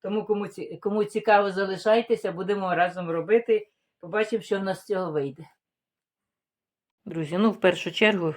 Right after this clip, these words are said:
відкриваю, пер-, перевіряю, що в мене зійшло, що не зійшло, провітрюю.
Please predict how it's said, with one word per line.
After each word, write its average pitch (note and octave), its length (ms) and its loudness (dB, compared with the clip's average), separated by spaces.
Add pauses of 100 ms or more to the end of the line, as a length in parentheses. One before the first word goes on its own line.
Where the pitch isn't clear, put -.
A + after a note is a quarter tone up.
(140)
відкриваю, E3 600 2
пер-, D#3 300 -4
перевіряю, D#3+ 600 4
що D#3 240 2
в D3+ 40 0
мене D3 300 -4 (380)
зійшло, D#3+ 400 2
що D#3+ 220 0
не D3+ 160 2
зійшло, D#3+ 500 2 (360)
провітрюю. G#3 800 2